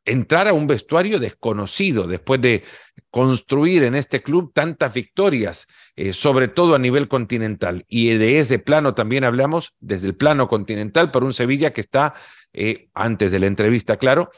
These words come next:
a punto de meterse en semifinales de la Europa League, eh, a punto de jugar las semifinales de la Europa League ante la Juventus, lo que sería la primera vez que se cruzan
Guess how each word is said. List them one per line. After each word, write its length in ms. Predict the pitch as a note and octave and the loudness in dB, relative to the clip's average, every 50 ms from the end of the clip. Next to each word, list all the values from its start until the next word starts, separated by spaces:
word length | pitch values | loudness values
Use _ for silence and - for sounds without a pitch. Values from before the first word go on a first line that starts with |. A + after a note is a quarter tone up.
| _ _ _ - | _ _ _ -10
a 200 | - G#2 - - | -8 -8 -6 -4
punto 560 | - D#3 F3 F#3 F3 C#3+ - G3 G3+ G3 - _ | -4 -2 -2 -2 -2 -2 0 0 0 0 -4 _
de 280 | - E2+ G#2 G#2+ A2 | -14 -10 -6 -4 -4
meterse 400 | G#2 G#2 F#2+ - D3 C#3+ - C#3+ | -4 -4 -2 0 -2 0 0 -2
en 60 | B2+ G#2+ | -2 -2
semifinales 720 | C3 C3 B2+ A2 - A#2+ A2+ A#2+ A#2+ A#2+ A#2+ A2 - - _ - - - _ _ | -2 -2 -2 -2 -2 -2 0 0 2 2 2 0 -2 -6 _ -20 -20 -20 _ _
de 160 | - G#2+ A#2 A2 | -6 -2 0 0
la 160 | A2 A2 - | 0 0 0
Europa 420 | - A2+ A#2 B2+ D3 D3 - C3 A2+ | -2 0 2 2 2 2 2 2 2
League, 300 | A#2+ C3 C3 A2+ G#2 - _ _ _ _ _ | 2 0 -2 -2 -6 -16 _ _ _ _ _
eh, 460 | - - G2 F#2+ F2+ F2 F2 E2+ - _ _ _ | -6 -4 -2 -2 -2 -4 -6 -12 -18 _ _ _
a 120 | - - - | -14 -8 -4
punto 240 | D#3+ E3 B2 - | -4 -2 -2 -2
de 100 | - F2 | -4 -4
jugar 360 | - - G2 A2 D3+ F#3+ E3+ A2 | -4 -4 0 2 2 2 2 0
las 160 | F2 E2 - | -4 -6 -8
semifinales 540 | - F#2 F2+ D#2+ - G2+ G#2+ A2+ A#2 G#2+ F#2+ | -8 -10 -8 -6 -4 -2 0 2 0 2 0
de 60 | G#2 | 0
la 100 | F#2+ G2 | 0 0
Europa 380 | F#2+ F#2+ G#2 A#2 B2+ G#2 - G#2+ | 2 2 2 2 0 2 0 0
League 240 | A2 B2+ A#2+ G2 - - - - _ - | 0 0 -2 -4 -10 -20 -20 -20 _ -8
ante 360 | - A2 A2 G#2+ G2 A#2 A2 | -6 -4 -4 -2 0 0 2
la 120 | G#2+ G#2+ F#2+ | 2 2 0
Juventus, 520 | A2 G#2+ G#2+ A2+ G#2 G2 - - F#2 E2 | 0 0 0 0 0 -2 -6 -8 -8 -6
lo 100 | G2 G2+ | -6 -6
que 140 | - - F#2+ | -4 -4 -6
sería 360 | - A2 G2+ A#2+ C#3 D3+ D3+ | -4 -2 0 2 2 2 0
la 220 | - A2 A2+ G#2+ - | 0 0 -2 -2 0
primera 320 | A2+ A2 A#2 C#3+ D#3 D3+ | 0 0 0 2 2 2
vez 140 | B2+ A2 - | 0 0 -4
que 80 | - | -6
se 140 | - - A2 | -10 -10 -8
cruzan 420 | - B2+ C#3 B2+ - B2 A2+ G2 | -6 -6 -6 -2 -2 -2 -4 -4